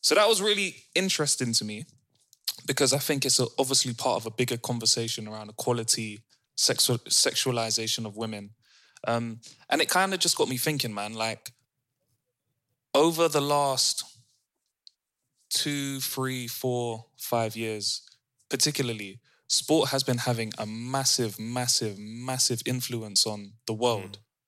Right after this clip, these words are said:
Speaker 1: right? Like, not just in the competitive arena. And I was really curious to get you guys' thoughts on why, why it continues to evolve and why it continues to get even bigger. Because n-, to the point now, like,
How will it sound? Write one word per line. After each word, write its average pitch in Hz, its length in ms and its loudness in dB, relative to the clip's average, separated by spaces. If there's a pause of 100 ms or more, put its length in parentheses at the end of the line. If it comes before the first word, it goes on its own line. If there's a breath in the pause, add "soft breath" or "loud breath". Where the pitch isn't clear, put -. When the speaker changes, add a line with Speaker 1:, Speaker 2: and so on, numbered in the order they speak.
Speaker 1:
right? 110 220 0
Like, 113 160 2
not 151 180 2
just - 200 4
in 135 120 4
the 120 80 2
competitive 123 640 -2
arena. 107 460 -8 (520 soft breath)
And 117 300 -2 (560 loud breath)
I 127 80 4
was 120 140 2
really 156 240 0
curious 151 360 2
to 123 80 -2
get 117 180 -2
you 117 140 -8
guys' 113 260 0
thoughts - 360 0
on 104 360 -6
why, 113 540 -2 (500)
why 131 240 4
it - 100 -2
continues 131 540 0
to 117 160 -2
evolve 110 320 -2
and 110 140 -6
why 113 120 -2
it 101 80 -12
continues 113 520 -4
to - 100 -6
get 110 240 -6
even 110 280 -10
bigger. 104 320 -6 (580)
Because 117 460 -2 (720 loud breath)
n-, 117 140 -4 (200)
to - 80 2
the 143 100 2
point 151 260 0
now, 131 280 2
like, 113 220 -4